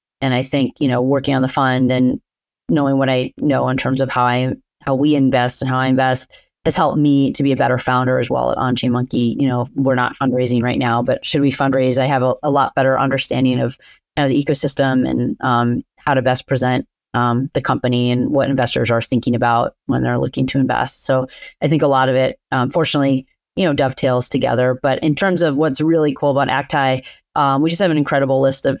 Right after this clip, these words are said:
L Ps from, you know, some of the founders of, um, some of the top blockchain companies, crypto funds. Um, and yeah, so I, I, I feel, um,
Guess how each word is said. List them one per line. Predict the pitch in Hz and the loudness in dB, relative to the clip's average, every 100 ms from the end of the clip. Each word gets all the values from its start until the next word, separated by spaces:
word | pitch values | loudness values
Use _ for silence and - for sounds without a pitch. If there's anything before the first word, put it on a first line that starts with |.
| - | -4
L | - 131 | -2 -2
Ps | - 131 127 131 - - _ | 0 2 2 0 -4 -18 _
from, | 139 127 123 120 | -2 0 0 -2
you | - | -2
know, | 139 | -2
some | - 143 | 0 0
of | 127 | 0
the | |
founders | 131 123 123 123 123 131 | 0 -2 0 0 0 0
of, | 123 - _ _ _ _ | 0 -4 _ _ _ _
um, | 139 127 123 123 143 _ _ _ _ 147 | -2 0 0 -2 -4 _ _ _ _ -2
some | 127 | -2
of | |
the | |
top | - 123 117 - _ 135 | 0 0 -2 -4 _ -2
blockchain | 120 - 120 117 | 0 0 -2 -2
companies, | 127 127 123 123 123 | -2 -2 0 0 -2
crypto | - 135 135 117 | -4 -4 -2 -2
funds. | - 123 120 120 120 113 - | 0 0 2 0 -2 -4 -6
Um, | 143 127 120 117 113 113 214 _ - - | -4 0 0 0 0 -2 -6 _ -20 -4
and | 131 120 117 - - _ _ _ _ _ _ | -2 0 0 -4 -10 _ _ _ _ _ _
yeah, | 156 120 110 | -2 -2 0
so | - | 0
I, | 135 120 139 | 0 0 0
I, | - | 0
I | 139 | -2
feel, | - 131 123 - _ _ _ _ - | 0 0 0 -6 _ _ _ _ -4
um, | 135 123 123 127 214 | 0 0 0 -2 -6